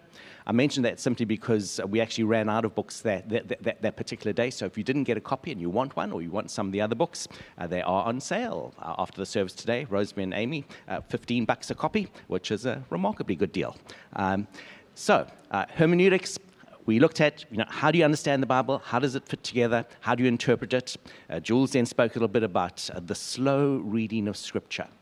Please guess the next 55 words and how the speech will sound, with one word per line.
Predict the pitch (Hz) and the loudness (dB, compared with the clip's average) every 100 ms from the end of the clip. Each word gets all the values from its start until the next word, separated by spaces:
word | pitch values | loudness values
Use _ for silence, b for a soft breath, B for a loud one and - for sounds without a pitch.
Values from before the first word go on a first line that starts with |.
| _ B B - | _ B B -16
the | |
slow | - - 117 120 | -12 -4 0 2
reading | 120 110 107 | 2 0 -2
of | 104 | -4
Scripture, | - 95 - | -6 -8 -6
making | 90 107 - 110 | -4 -4 -4 -6
sure | - 117 | -2 -4
that | 95 101 | -4 -4
we, | 107 - B B | -4 -4 B B
we | 110 107 101 - | 0 0 -2 -6
chew | - 160 139 | -2 2 4
over | 135 120 120 | 4 4 2
it | 120 107 | 2 2
well | 107 101 57 - - B B B | 2 2 0 -10 -20 B B B
and | 95 | -2
we | 101 | 2
really | 120 127 | 4 4
get | 113 131 110 | 2 0 2
what | 104 | 0
it's | 98 | 0
saying | - 123 107 107 | -2 2 2 2
to | - 98 | 0 -2
us. | - - - - _ B B B B | -2 -8 -12 -14 _ B B B B
And | 110 | 2
then | 120 | 6
Mark | 139 156 - | 6 6 4
looked | 127 - | 0 2
a | |
little | 127 | 2
bit | 110 | 2
at | 110 - | 2 0
the, | 104 | -2
the | 113 | 2
whole | 113 127 | 2 4
question | 127 - 113 | 2 0 -2
of | |
the | - | 0
Bible | 90 117 117 | 2 2 2
as | 113 98 | -2 -2
narrative, | 110 113 123 139 131 - 101 - - - B - | 0 2 4 4 2 -4 -6 -8 -18 -20 B -2
understanding | 127 127 - 131 131 123 | 0 0 0 0 2 2
the | 113 | 0
story | - - 131 131 110 | 0 4 6 6 2
that's | - - | -4 -10
behind | - 92 110 113 107 | -6 -4 -2 -2 -2
it, | - - - | -6 -10 -2
getting | 131 123 | 0 2
into | 123 143 - | 4 2 2
the | 110 | -2
narrative, | 110 92 78 - 82 71 | 0 -2 -6 -10 -12 -8
being | 98 | -6
able | 107 113 | -2 -2
to | - 101 | -4 -6
interpret | - 117 110 98 - | -4 -4 -4 -8 -6
that. | 90 - - | -8 -8 -14